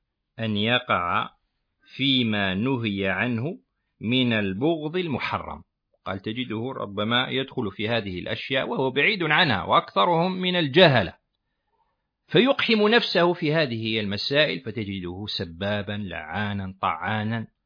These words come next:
حتى في بعض الفضلاء، حتى في بعض الفضلاء وهو جاهل". فلتعظيمه لشيخه، إما بهوى أو لقربه ومحبته له،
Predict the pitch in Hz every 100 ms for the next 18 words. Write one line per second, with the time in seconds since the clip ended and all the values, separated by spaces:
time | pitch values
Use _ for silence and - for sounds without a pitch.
0 | _ - 202 196 135 113 113 123 117 104
1 | - 117 95 82 - 139 - 95 98 95
2 | 98 101 110 - 110 - 98 85 87 _
3 | _ _ _ 185 160 135 110 110 87 78
4 | _ 160 208 220 220 - _ _ _ 131
5 | 139 254 254 208 185 165 180 160 151 147
6 | - _ _ _ _ 427 427 208 156 151
7 | 175 170 180 196 _ _ _ _ - 247
8 | 202 180 196 170 151 147 139 127 - 127
9 | 123 - 107 110 147 165